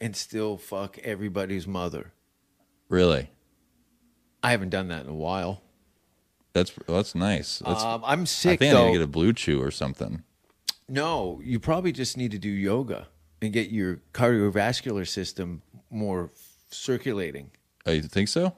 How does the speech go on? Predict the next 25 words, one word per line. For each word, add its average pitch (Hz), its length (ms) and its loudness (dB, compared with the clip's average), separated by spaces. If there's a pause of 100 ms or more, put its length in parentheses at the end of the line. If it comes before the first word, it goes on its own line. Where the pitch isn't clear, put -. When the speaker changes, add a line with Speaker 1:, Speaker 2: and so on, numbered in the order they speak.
(100)
Speaker 1:
Yeah, 127 260 4
I 110 100 4
bet 147 300 4
you. 113 140 4
I 127 80 2
bet 185 260 2
you, 180 80 -2
you 165 100 -2
do 143 220 2
a, 123 200 2
a 101 60 -10
couple 127 280 -4
months 120 340 -6
of 107 60 -4
yoga 117 560 -2 (200)
and, 113 300 -4
and 117 140 -8
elongate 139 560 -8
yourself 156 560 -6
and 123 120 -8
get 117 140 -4
your, 113 240 -6 (100)
your 110 140 -6
blood 113 300 -4
flow. 147 300 -4